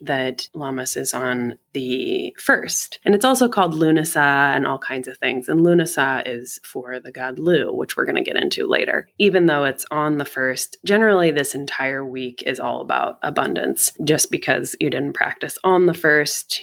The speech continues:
you know, if you're like, "Oh, shoot, I missed it," you didn't. There's still all of this energy of abundance. And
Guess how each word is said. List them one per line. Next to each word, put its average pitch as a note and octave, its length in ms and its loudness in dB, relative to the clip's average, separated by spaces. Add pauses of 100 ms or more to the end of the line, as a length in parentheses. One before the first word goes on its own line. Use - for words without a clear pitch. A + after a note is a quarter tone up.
(100)
you D3 120 -8
know, B2+ 120 -8
if B2 60 -10
you're C3+ 120 -4
like, B2 180 -2
"Oh, C#3+ 120 4
shoot, D3 360 0
I C#3+ 140 -2
missed D#3 340 0
it," C#3 240 0
you G3 160 2
didn't. C3+ 460 0
There's D3 220 -2
still D#3+ 420 0
all C#3+ 240 0
of B2+ 120 -6
this - 220 -8
energy C#3 520 -2
of D3+ 160 -4
abundance. - 680 -2
And A#3 300 2